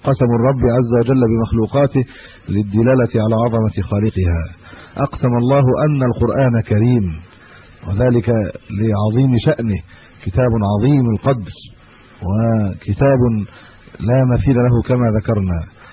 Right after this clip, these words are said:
قال تعالى: "في كتاب مكنون"، أي مكتوب في اللوح المحفوظ عنده، في الكتاب المكنون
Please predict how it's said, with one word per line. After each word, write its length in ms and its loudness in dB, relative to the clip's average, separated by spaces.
قال 300 2
تعالى: 380 2
"في 280 0
كتاب 240 2
مكنون"، 640 0
أي 100 2
مكتوب 560 0
في 60 2
اللوح 380 2
المحفوظ 560 -2
عنده، 360 0
في 60 0
الكتاب 680 0
المكنون 760 0